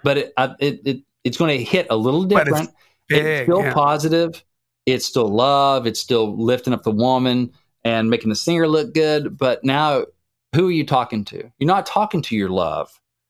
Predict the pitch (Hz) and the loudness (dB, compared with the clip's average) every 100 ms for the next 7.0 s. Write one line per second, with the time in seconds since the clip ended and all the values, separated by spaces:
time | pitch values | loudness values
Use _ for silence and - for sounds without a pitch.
0 | _ _ - 135 143 139 151 151 208 180 | _ _ -6 0 0 0 0 2 0 0
1 | 107 87 80 - - 160 _ 131 127 135 | -2 0 -2 -4 -6 -8 _ -4 -2 -2
2 | 131 135 - 135 127 131 170 - - - | -2 -4 -2 0 0 0 -2 -4 -6 -12
3 | - _ _ _ _ 147 139 151 156 - | -16 _ _ _ _ -2 -2 -2 -4 -10
4 | - 135 135 - - 120 123 135 127 117 | -4 -2 -2 -8 -6 -6 -2 0 0 0
5 | 113 101 - 110 110 156 175 165 156 123 | 0 -2 0 2 2 2 2 2 2 2
6 | 120 123 135 123 110 110 98 78 - _ | 2 0 0 0 2 2 0 -2 -6 _